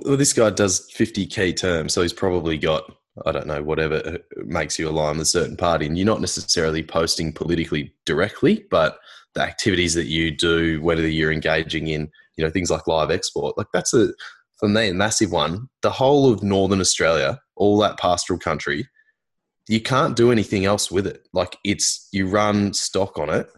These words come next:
whether it's wild buffalo right up north or, or just Brahmins, all these, like, beef that there's no market for in Australia. Like, you have to export them, and they're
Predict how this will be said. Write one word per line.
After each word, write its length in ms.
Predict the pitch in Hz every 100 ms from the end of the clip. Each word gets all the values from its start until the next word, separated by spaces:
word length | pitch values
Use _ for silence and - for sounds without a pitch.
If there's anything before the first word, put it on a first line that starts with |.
| _ _ _ _
whether 260 | 98 98
it's 240 | 90 - -
wild 340 | 101 98 87
buffalo 380 | 90 90 98 90
right 240 | 87 90
up 80 | 85
north 280 | 85 85 -
or, 320 | 80 80 78 69 _ _ _
or 120 | 85
just 560 | 78 - 85 - - _ -
Brahmins, 640 | 87 85 87 95 95 92
all 160 | 95 104
these, 280 | 98 87
like, 220 | 92 87 85 - - - _ _ - - _ _ _ _ _ _ 90 -
beef 320 | 117 90 -
that 320 | 92 101 98
there's 140 | 110
no 260 | 104 107 113
market 420 | 98 98 - -
for 180 | - 92
in 60 | 87
Australia. 400 | - 101 104 80
Like, 180 | 82
you 60 | 98
have 300 | - 101 107
to 180 | - -
export 440 | 95 - - 82
them, 160 | 76 73
and 220 | 95 92
they're 320 | 95 98 87